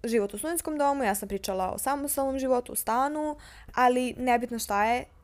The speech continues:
ti moraš konstantno da ipak vodiš računa o svom novcu. Sem ako stvarno nemaš platu koja je takva da, ono, u Srbiji, ono, manje više ne možeš da je potrošiš, a opet kažem,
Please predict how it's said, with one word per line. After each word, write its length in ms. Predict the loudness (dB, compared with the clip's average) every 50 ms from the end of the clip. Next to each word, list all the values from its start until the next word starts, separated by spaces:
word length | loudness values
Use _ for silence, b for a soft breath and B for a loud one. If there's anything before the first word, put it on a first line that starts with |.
| -12
ti 180 | -8 -6 -6 -4
moraš 540 | -4 -6 -4 -2 0 0 0 0 0 -2 -4
konstantno 520 | -6 -4 -4 -2 -2 -2 -2 -2 -2 -4
da 80 | -4 -4
ipak 240 | -4 -4 -6 -4 -2
vodiš 260 | -2 -2 -2 -2 -4
računa 520 | -8 -10 -10 -10 -8 -4 -4 -2 -4 -4 -4
o 140 | -4 -4 -4
svom 220 | -4 -4 -6 -8
novcu. 300 | -10 -12 -14 -14 -12 -10
Sem 220 | -6 -4 -2 -2 -2
ako 140 | -4 -4
stvarno 260 | 0 2 2 2 2 2
nemaš 340 | -2 -2 -2 -2 -4 -4
platu 400 | -4 -2 0 2 2 2 0 -4
koja 140 | -4 -2 -2
je 100 | -2 -2
takva 300 | -2 -4 -4 -4 -6 -6
da, 320 | -4 -2 0 0 2 0 B B B B B B B B -8
ono, 160 | -6 -6 -4
u 40 | -4
Srbiji, 300 | -4 -4 -4 -2 -2 -2
ono, 140 | -2 -2 -4
manje 220 | -6 -6 -6 -6
više 180 | -6 -6 -4 -4
ne 300 | -2 -2 -2 0 0 0
možeš 240 | 2 2 0 2 4
da 100 | 6 6
je 120 | 6 6
potrošiš, 520 | 6 4 4 6 4 0 2 2 2 2 0 -4 B B B B B B B B B -20 -20 -20 -20 -20 -8 2
a 200 | 6 6 8 8 6 2 -4 -18 -20 -20 -20 -4 0
opet 280 | 0 0 2 0 0 2
kažem, 380 | 2 2 2 0 -2 -4 -4